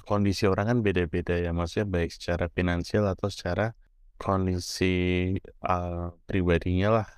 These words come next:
apapun itu, mau mental, mau apapun itu. Eh, dan di dunia kerja sendiri, gue juga udah ngerasain kalau gue pun bisa survive gitu. Awal-awal, jujur deh, awal-awal itu gue masih mikir,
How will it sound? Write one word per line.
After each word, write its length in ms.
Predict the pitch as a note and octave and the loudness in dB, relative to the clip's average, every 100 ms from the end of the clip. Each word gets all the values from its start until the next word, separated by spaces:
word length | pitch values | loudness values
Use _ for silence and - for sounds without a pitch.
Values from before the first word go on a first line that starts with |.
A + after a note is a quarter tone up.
| - - | -16 -10
apapun 480 | - F2+ - F#2+ | -6 -4 0 0
itu, 160 | F#2 G2+ | 0 2
mau 160 | G2 F2+ | 2 2
mental, 480 | F#2 F2+ F2+ F#2+ | 2 0 0 0
mau 160 | F#2 F2+ | 0 -2
apapun 560 | E2+ E2+ - - F2 E2+ | -2 -4 -4 -4 -2 -4
itu. 120 | - _ _ _ _ _ _ - | -8 _ _ _ _ _ _ -10
Eh, 480 | - F#2+ F#2 F2+ F2+ F2+ | -2 0 2 4 4 4
dan 400 | F#2 F#2 F#2 F2 | 2 2 0 0
di 320 | F2+ F2+ F2+ F2 - | 2 4 2 0 -4
dunia 320 | F#2 F#2 F2+ | -4 -2 -4
kerja 400 | - F2 F2+ F2+ | -4 -4 0 0
sendiri, 640 | E2+ F#2 F#2 G2 F#2 F#2 | 0 -2 -2 0 0 -2
gue 320 | F2 G#2+ A#2+ A2+ | -2 2 2 2
juga 240 | F#2+ F#2+ | 2 2
udah 240 | F#2 F2+ | 4 2
ngerasain 400 | F#2 F2 - A2+ | 0 -2 -2 0
kalau 400 | A2 F#2 A2 C#3 - - _ - | 2 4 2 0 -10 -20 _ -2
gue 240 | G#2+ G2+ | 0 2
pun 160 | F3 E3+ | 0 0
bisa 320 | A2 - G2 | 0 2 2
survive 560 | - G2+ - C3 - | 2 0 -2 -2 -2
gitu. 400 | - F#2 F2 E2+ - _ _ _ _ | -2 0 0 -2 -8 _ _ _ _
Awal-awal, 480 | G#2 A2+ A2+ A#2 A#2+ A#2+ | 2 4 6 6 4 2
jujur 320 | G#2 G#2 A2 | 0 2 4
deh, 80 | E3 | 4
awal-awal 480 | D3 A#2+ G2 A2 A2 | 4 4 4 4 2
itu 160 | - | 0
gue 240 | C3 C#3 C#3+ | 0 0 2
masih 320 | A#2 - G#2 | -2 0 -2
mikir, 320 | G2+ C#3 | 0 0